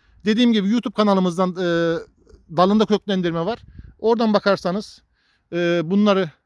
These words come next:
başarabilirsiniz. Başaramayacak bir şey yok daha doğrusu. Ya, bu şey değil. E, yani olağanüstü yaratılmış bir şey değil. E, Allah'ın, e, verdiği bir ağaç. E, meyvelerinde vitaminler var.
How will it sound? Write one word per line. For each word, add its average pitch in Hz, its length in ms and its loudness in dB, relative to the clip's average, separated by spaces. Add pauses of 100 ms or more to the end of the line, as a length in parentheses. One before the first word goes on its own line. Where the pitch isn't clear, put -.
(140)
başarabilirsiniz. 202 920 -2 (400)
Başaramayacak 226 640 2
bir 196 60 -2
şey 208 120 -4
yok 185 140 -4
daha 180 200 -2
doğrusu. 147 320 -8
Ya, 175 140 -6
bu 190 200 -2 (300)
şey 196 280 0
değil. 165 180 0 (540)
E, 170 80 -2
yani 170 520 2 (260)
olağanüstü 196 480 0
yaratılmış 190 560 0
bir 185 60 -4
şey 170 240 -4
değil. 180 200 -4 (160)
E, 170 160 -4
Allah'ın, 185 600 -2
e, 170 480 -4
verdiği 170 500 0
bir 165 240 -10
ağaç. 180 400 -2 (800)
E, 151 420 2 (800)
meyvelerinde 190 960 2
vitaminler 196 640 0
var. 214 220 -2